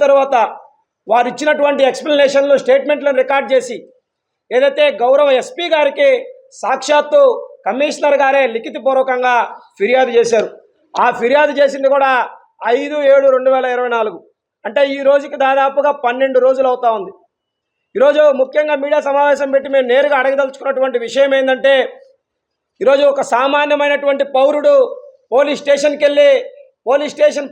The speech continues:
పరిధి కాకపోయినా కూడా ఫిర్యాదు చేస్తే జీరో ఎఫ్ఐఆర్ నమోదు చేసేటువంటి ఈ రోజుల్లో, ఆన్లైన్లో కంప్లైంట్ ఇస్తే కేసు రిజిస్టర్ చేసి ఎంక్వైరీ చేసేటువంటి ఈ రోజుల్లో, ఈ ఆధునిక పరిస్థితుల్లో ప్రభుత్వ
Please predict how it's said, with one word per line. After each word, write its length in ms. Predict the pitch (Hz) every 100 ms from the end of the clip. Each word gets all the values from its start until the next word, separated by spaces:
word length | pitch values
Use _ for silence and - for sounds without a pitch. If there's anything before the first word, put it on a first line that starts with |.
| 247
పరిధి 240 | 285 294 269
కాకపోయినా 440 | 277 277 285 277 277
కూడా 140 | 277 277
ఫిర్యాదు 320 | 247 277 285 277
చేస్తే 300 | 277 - 285 269 254 - - _ _ 127
జీరో 260 | 269 302 302 277
ఎఫ్ఐఆర్ 460 | 277 285 294 285 277
నమోదు 280 | 262 277 277 262
చేసేటువంటి 520 | 262 262 254 254 254 247
ఈ 20 | 262
రోజుల్లో, 380 | 269 269 269 285 - - _ _ _ _ _ _ -
ఆన్లైన్లో 600 | 208 277 311 311 302 302 302
కంప్లైంట్ 400 | 269 302 294 277
ఇస్తే 220 | - 294 302 262 - - - _
కేసు 280 | 226 294 294 277
రిజిస్టర్ 420 | 277 302 294 294 285
చేసి 280 | 269 285 277 196 - _ 196
ఎంక్వైరీ 340 | 254 311 311 294
చేసేటువంటి 560 | 285 285 277 269 269 269 254 220 - - 185 262
ఈ 40 | 294
రోజుల్లో, 400 | 285 294 285 285 254 - - _ _ 220
ఈ 20 | 226
ఆధునిక 340 | 247 294 294 302 277
పరిస్థితుల్లో 560 | 277 - 294 320 285 285 - - - _ _ _ _ _ _ _
ప్రభుత్వ 380 | 202 254 - 320